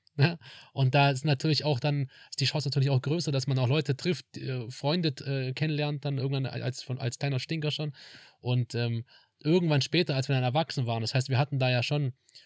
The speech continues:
ähm, wann sind wir da hingezogen? Ich glaub, da war ich drei oder vier, ähm, bis, bis achtzehn, zwanzig, keine Ahnung. In der Zeit hat man ja dann so viel Zeit, Leu-, Leute kennenzulernen, dass Freundschaften sich aufbauen können.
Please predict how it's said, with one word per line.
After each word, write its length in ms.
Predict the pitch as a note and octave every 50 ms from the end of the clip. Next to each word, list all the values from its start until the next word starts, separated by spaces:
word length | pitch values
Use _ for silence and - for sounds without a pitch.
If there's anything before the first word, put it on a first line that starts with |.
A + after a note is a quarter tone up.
| _ _ _ _ -
ähm, 320 | - A2+ A2+ A2 A2 A2
wann 160 | A2+ A#2 A#2+ A#2
sind 140 | A#2 B2
wir 80 | A#2+ A#2+
da 40 | A2
hingezogen? 460 | A#2+ C#3+ C#3+ C3 - - C3+ B2+ B2
Ich 40 | A#2
glaub, 100 | A#2 -
da 120 | B2 A#2
war 140 | A#2 A#2 A2+
ich 220 | B2+ B2 - -
drei 320 | - A#2 A#2 B2 C3+ C#3+ C#3
oder 100 | B2 A2
vier, 420 | - - C3+ D3 D#3 D#3 D3+ C3 - - - - _ _ -
ähm, 240 | A#2+ A#2+ B2 A#2+ A#2
bis, 260 | C3+ C3 - - -
bis 260 | - - B2+ - - -
achtzehn, 520 | G#2 A2 G#2+ - A#2 - - - C#3 B2
zwanzig, 380 | - - B2 C3+ C#3 - C3 -
keine 140 | C3 C3 C3+
Ahnung. 100 | A#2+ A#2+
In 60 | A#2
der 180 | D3 D#3 D3+ -
Zeit 340 | - D3 D3 D3+ - - - - - - _
hat 140 | - - B2+
man 100 | C3+ C3
ja 80 | C3 C3
dann 140 | C3 C3
so 140 | A#2+ C#3+ E3+
viel 180 | - - C#3 -
Zeit, 320 | - D3 D3 D3+ C3 - - -
Leu-, 300 | B2 A#2 C3+ C#3 B2+ - - -
Leute 300 | - C3 D3 B2+ C#3 B2+
kennenzulernen, 400 | - C#3+ C#3+ C3+ - C3+ B2+ B2
dass 100 | A#2 -
Freundschaften 420 | - C#3+ C3 - C3+ C3 - B2+
sich 160 | A#2+ A#2+ -
aufbauen 400 | - C#3+ C3 - - B2+ A#2+ A#2
können. 200 | - B2+ A#2+ A#2+